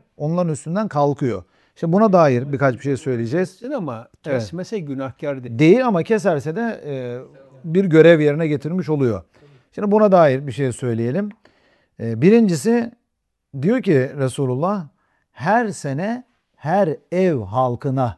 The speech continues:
Speaker 1: bir kurban gerekir." Böyle bir rivayet var. Bu da şu an şu açıdan önemli. Şimdi ümmet dediğimiz zaman biz ümmeti Muhammed'i bütün bi-, bir bütün olarak düşünürsek ümmeti Muhammed tek bir parça.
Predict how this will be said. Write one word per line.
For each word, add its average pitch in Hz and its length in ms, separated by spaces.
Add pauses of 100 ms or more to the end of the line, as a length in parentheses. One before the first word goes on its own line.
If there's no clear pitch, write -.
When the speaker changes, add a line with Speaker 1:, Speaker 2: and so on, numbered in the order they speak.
Speaker 1:
bir 127 200
kurban 110 360
gerekir." 95 580 (680)
Böyle 180 200
bir 226 80
rivayet 151 480
var. 101 160 (140)
Bu 170 120
da 269 120
şu 196 160
an 202 280
şu 220 160
açıdan 139 420
önemli. 123 520 (400)
Şimdi 143 200
ümmet 180 440
dediğimiz 147 440
zaman 180 280
biz 143 120
ümmeti 180 320
Muhammed'i 160 440
bütün 135 680
bi-, 165 100 (140)
bir 165 280
bütün 226 180
olarak 151 340
düşünürsek 208 600 (340)
ümmeti 180 300
Muhammed 185 320
tek 208 220
bir 180 80
parça. 107 500